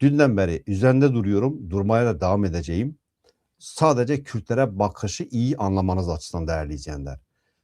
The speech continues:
M H P'nin raporu Mehmet Uçum'un değerlendirmesinin beş katı daha. Yani aslına baktığımız zaman Kürdün sırtını sıvazlayıp, Kürdünü kan-,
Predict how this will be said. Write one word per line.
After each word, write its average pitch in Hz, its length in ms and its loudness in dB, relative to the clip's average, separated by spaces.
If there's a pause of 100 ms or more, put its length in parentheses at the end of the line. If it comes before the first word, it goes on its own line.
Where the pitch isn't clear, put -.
(340)
M 92 180 2
H 175 200 2
P'nin 82 440 -4
raporu 123 600 0
Mehmet 127 520 0
Uçum'un 135 720 0 (140)
değerlendirmesinin 113 1120 0
beş 101 380 4
katı - 340 -10
daha. 69 240 -20 (760)
Yani 127 440 4
aslına 139 460 -2
baktığımız 143 460 0
zaman 92 380 -2 (680)
Kürdün 135 560 4
sırtını 139 580 -2
sıvazlayıp, 113 800 0
Kürdünü 120 560 -2
kan-, 147 400 2